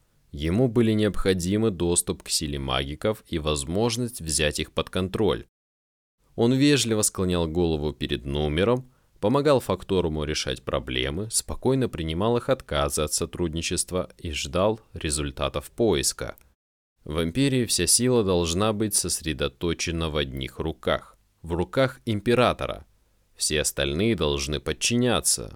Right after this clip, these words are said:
В этом залог процветания Скратиса. «Поиск контактов продолжать», —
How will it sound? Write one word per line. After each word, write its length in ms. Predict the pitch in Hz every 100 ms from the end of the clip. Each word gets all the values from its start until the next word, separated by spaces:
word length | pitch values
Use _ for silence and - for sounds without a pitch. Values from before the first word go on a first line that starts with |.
| -
В 140 | 95
этом 240 | 139 143 127
залог 340 | 120 127 120
процветания 800 | - 85 - 76 - 82 85 85
Скратиса. 880 | 82 - 92 92 80 64 - - - - _ _ _ _ _ _ _ _ _ _ _ -
«Поиск 420 | 78 78 78 -
контактов 640 | - 80 76 95 90 69 65
продолжать», — 800 | - 78 85 85 85 69 -